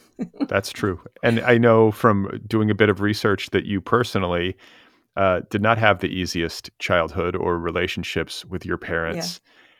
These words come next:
Speaker 1: Yeah.
Speaker 2: Uh, and there is, uh, a very memorable dynamic between mother and daughter in this
Speaker 1: Yeah.
Speaker 2: novel. And it is a s-, very strained and difficult, but loving relationship. And there is a,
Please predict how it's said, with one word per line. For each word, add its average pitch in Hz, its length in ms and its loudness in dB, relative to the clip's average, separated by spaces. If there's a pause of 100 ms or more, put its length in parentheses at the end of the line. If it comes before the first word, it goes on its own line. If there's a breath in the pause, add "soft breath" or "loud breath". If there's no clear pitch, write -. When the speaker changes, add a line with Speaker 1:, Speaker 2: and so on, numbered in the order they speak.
(260 soft breath)
Speaker 1:
Yeah. 87 60 0
Speaker 2:
Uh, 85 240 0
and 101 180 -2
there 101 160 2
is, 104 400 2 (140)
uh, 87 260 0 (540)
a 107 80 -6
very 117 320 6
memorable 92 800 2 (380)
dynamic 95 540 2
between 87 520 -4
mother 92 340 0
and 82 120 -4
daughter 82 340 2
in 76 120 -4
this 76 180 -8
Speaker 1:
Yeah. 73 120 -2
Speaker 2:
novel. 69 360 -6 (800 soft breath)
And 85 500 0
it 98 120 0
is 90 140 -2
a 87 40 -4
s-, - 280 -8
very 117 420 6
strained 95 560 2
and 85 140 -4
difficult, 92 460 -2
but 104 220 -2
loving 107 500 4 (100)
relationship. 90 840 0 (120)
And 98 180 -2
there 98 180 4
is 95 440 0 (400)
a, 104 100 -2